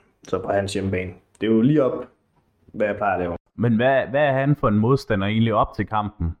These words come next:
Speaker 2: Hvad, hvad har han af baggrund?
Speaker 1: Hvad har han af baggrund? Det er faktisk, jeg er lidt usikker på, om han har en specifik baggrund. Han er rigtig, han er en powerboxer. Øh,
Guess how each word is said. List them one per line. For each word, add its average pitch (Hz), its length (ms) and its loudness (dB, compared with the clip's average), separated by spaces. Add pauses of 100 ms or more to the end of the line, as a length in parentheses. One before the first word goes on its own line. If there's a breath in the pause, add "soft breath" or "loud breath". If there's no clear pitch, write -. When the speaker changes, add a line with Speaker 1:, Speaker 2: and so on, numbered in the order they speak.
(120)
Speaker 2:
Hvad, 113 280 0
hvad 117 240 -2
har 131 280 2
han 131 180 2
af 104 120 2
baggrund? 98 480 0 (840)
Speaker 1:
Hvad 117 180 -2
har 107 140 -2
han 104 100 -2
af 101 60 -2
baggrund? 110 340 0
Det 123 80 2
er 117 60 4
faktisk, - 360 -6
jeg 117 160 0
er 117 40 2
lidt 131 200 2
usikker 127 260 4
på, 120 80 0
om 113 80 -2
han 110 100 -4
har 113 200 0
en 113 180 0
specifik 127 580 -2
baggrund. 117 320 2
Han 110 120 -2
er 104 100 -2
rigtig, 117 600 2
han 104 120 -2
er 107 40 0
en 107 120 -4
powerboxer. 120 720 0 (220)
Øh, 110 360 2